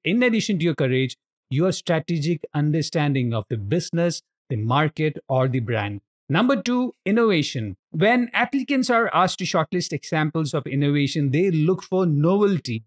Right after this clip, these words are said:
Most of the time, questioning the status quo involves incremental improvements that have the potential to transform the culture. These are processes and workflows that were developed to overcome the limitations of teams collaborating in a work-from-home environment.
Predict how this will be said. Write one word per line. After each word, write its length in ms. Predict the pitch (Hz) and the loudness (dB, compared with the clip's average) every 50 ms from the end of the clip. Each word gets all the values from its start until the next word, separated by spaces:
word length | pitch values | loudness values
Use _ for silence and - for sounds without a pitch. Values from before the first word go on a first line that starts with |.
| _ _ | _ _
Most 320 | 135 135 165 233 254 - - | -2 2 4 4 2 2 0
of 80 | 196 | -2
the 80 | 196 226 | -2 0
time, 460 | - 214 190 190 190 196 196 196 165 | 0 2 2 2 2 2 0 -2 0
questioning 480 | - 170 156 - - 175 180 180 180 165 | 0 -2 -2 -2 -2 -2 0 0 0 2
the 140 | 160 151 | 0 0
status 360 | 147 - 175 165 160 180 156 - | 0 0 -2 -2 -2 -4 -6 -4
quo 300 | - 165 160 160 165 - | -2 -2 0 0 0 0
involves 640 | 139 135 139 127 120 135 135 151 160 160 - - - 170 | 0 0 0 2 2 4 4 4 2 2 -2 -4 -4 -2
incremental 720 | 175 185 180 - 190 190 185 185 180 165 - 175 170 160 | -2 -2 -2 -2 -2 0 0 2 0 0 0 0 0 2
improvements 580 | 147 135 - 147 139 135 131 135 131 127 120 - | 2 0 0 0 0 0 0 0 0 -2 -2 -2
that 320 | 131 165 170 175 185 180 - - | -2 0 2 2 0 0 -2 -2
have 240 | 160 190 226 247 | 0 0 0 0
the 80 | 233 262 | -2 -2
potential 540 | 190 - 196 - 196 196 185 - 208 196 180 | 0 0 0 0 0 0 0 0 0 0 0
to 100 | 196 202 | 0 -2
transform 600 | 151 - - 175 151 170 180 - 196 190 196 165 | -2 0 0 0 0 0 0 0 0 0 0 0
the 100 | 147 135 | -2 0
culture. 480 | - 131 123 117 - - 117 113 113 - - | 0 -2 -2 -2 -2 -4 -4 -4 -4 -6 -4
These 280 | 127 185 214 220 - - | -2 0 0 0 2 2
are 300 | 202 190 190 196 190 180 | 4 4 4 4 4 2
processes 720 | 185 - 185 160 143 - 175 143 - 175 160 160 151 - | 2 2 2 2 2 0 -6 -4 -4 -2 -2 -2 -2 -2
and 220 | 139 117 117 110 | -2 -2 -2 -2
workflows 640 | 104 131 151 165 160 - - 165 156 156 160 160 147 - | 0 0 0 0 0 -2 -4 0 0 2 0 0 -2 -2
that 260 | 156 175 185 190 - | 0 0 0 2 2
were 120 | 233 220 | 2 2
developed 580 | 190 147 151 160 143 151 160 170 180 180 - - | 2 2 2 2 2 4 4 4 4 2 2 0
to 180 | 180 180 175 | 0 0 2
overcome 540 | - 156 151 156 160 156 - 165 156 160 160 | 2 2 2 2 0 0 0 0 2 2 0
the 180 | 131 135 127 127 | 0 0 0 2
limitations 560 | 139 160 160 - 175 165 151 - 165 147 - | 2 0 0 0 0 -2 0 -2 -4 -4 -2
of 140 | 151 120 104 - _ - | -2 -4 -4 -6 _ -4
teams 420 | 170 175 175 185 180 156 - - - | -2 0 0 0 0 -2 -4 -4 -2
collaborating 800 | 170 160 156 151 151 143 135 147 151 147 - 156 147 151 156 120 110 | 0 2 4 4 2 2 2 2 2 2 2 0 0 0 0 -2 -2
in 160 | 139 123 123 | -2 0 0
a 160 | 120 117 107 | 0 0 0
work-from-home 600 | 107 135 175 175 - - 185 170 160 175 180 175 | 0 2 2 2 2 0 -2 0 0 0 0 0
environment. 600 | 170 165 156 165 160 160 160 160 165 165 151 - | 0 0 2 2 2 2 2 2 2 0 -2 -4